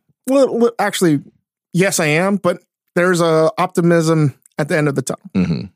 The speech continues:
Speaker 1: If you're a musician, I think this is problematic. <clears throat> I think if you're an illustrator or art artist, I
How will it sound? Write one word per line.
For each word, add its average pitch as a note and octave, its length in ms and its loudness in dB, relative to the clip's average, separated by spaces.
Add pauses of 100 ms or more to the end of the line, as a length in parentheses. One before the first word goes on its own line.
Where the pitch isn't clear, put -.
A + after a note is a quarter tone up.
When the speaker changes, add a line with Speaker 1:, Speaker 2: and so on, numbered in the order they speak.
(1120)
Speaker 1:
If C#3 140 -2
you're G3 160 4
a F3 60 2
musician, D3 720 2
I - 60 -6
think C#3 220 0
this B2+ 140 -4
is B2+ 60 -6
problematic. - 680 -6 (400)
<clears throat> - 20 -4 (1000)
I - 1200 -8
think G#3+ 200 0
if G#3 240 -2
you're F#3+ 220 2
an E3 80 -4 (920)
illustrator F3 720 0
or D3 340 -2
art G#3 320 0 (480)
artist, - 600 -4 (600)
I - 40 -12